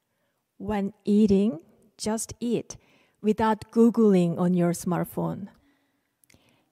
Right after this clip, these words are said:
When, oh, I like that reaction. When brushing your teeth, just brush your teeth, not being bothered by thinking of some past events. Or when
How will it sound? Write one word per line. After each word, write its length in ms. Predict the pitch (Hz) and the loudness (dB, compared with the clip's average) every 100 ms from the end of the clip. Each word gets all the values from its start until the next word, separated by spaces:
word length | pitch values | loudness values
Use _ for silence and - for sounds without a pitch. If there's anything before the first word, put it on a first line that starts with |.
| _ _ _ _ _ _ _ _ _ _ - | _ _ _ _ _ _ _ _ _ _ -4
When, 340 | 208 208 202 - - - - - _ _ _ _ - | 0 0 -4 -12 -18 -18 -20 -20 _ _ _ _ -10
oh, 80 | 220 | -6
I 100 | 202 | -4
like 260 | 202 208 | -4 -4
that 260 | 202 175 - - - _ _ - | -6 -6 -4 -4 -6 _ _ -10
reaction. 560 | 202 196 196 196 226 226 - - - - | -4 -4 -4 -6 -6 -8 -18 -20 -12 4
When 240 | 247 254 | 4 6
brushing 540 | 233 247 269 - 285 | 6 6 6 2 -4
your 140 | 285 277 | -2 -4
teeth, 480 | 277 311 330 349 - - - - - - _ _ | -4 -4 -4 -4 -12 -16 -18 -20 -20 -20 _ _
just 320 | - 339 339 - | -4 -2 -2 0
brush 340 | 240 262 269 | 2 2 -2
your 120 | 302 | -6
teeth, 500 | 294 - 349 185 - - - | -8 -6 -6 -6 -10 -20 -8
not 360 | 233 269 294 | 0 0 0
being 200 | - 294 | -4 -4
bothered 640 | 214 190 196 226 190 170 170 - | -2 2 4 4 4 2 -4 0
by 400 | 202 196 202 208 - | 4 4 2 -2 -6
thinking 460 | 277 302 - 285 | -6 -6 -8 -4
of 160 | 254 254 | -4 -4
some 480 | - 254 254 247 - _ | -2 0 0 -4 -14 _
past 420 | - 220 220 226 | -4 -2 -6 -6
events. 800 | 214 196 202 185 160 - - - - _ _ _ _ _ _ _ _ | -6 -4 -4 -4 -6 -12 -16 -16 -20 _ _ _ _ _ _ _ _
Or 460 | - 370 294 214 240 | 0 4 4 4 2
when 360 | 233 226 226 | 2 2 -2